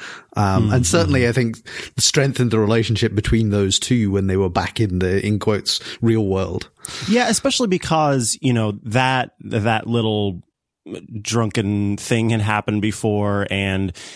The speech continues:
Speaker 2: you, something like that, I think, despite the fact that, you know, you can laugh it off, that's still something that, that exists in one's timeline and can sit there and sort of,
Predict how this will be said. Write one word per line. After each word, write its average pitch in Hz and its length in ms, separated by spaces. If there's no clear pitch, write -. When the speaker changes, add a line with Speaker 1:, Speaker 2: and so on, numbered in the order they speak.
Speaker 2:
you, 135 500
something 175 320
like 135 220
that, 123 200
I 113 80
think, 113 380
despite 143 380
the 139 80
fact 127 260
that, 113 140
you 113 100
know, 110 80
you 110 160
can 113 140
laugh 113 240
it 110 40
off, 107 160
that's 113 180
still 160 200
something 113 500
that, 101 280
that 101 280
exists 110 640
in 107 140
one's 120 300
timeline 113 580
and 104 140
can 110 240
sit - 260
there 110 280
and 107 160
sort 110 240
of, 107 160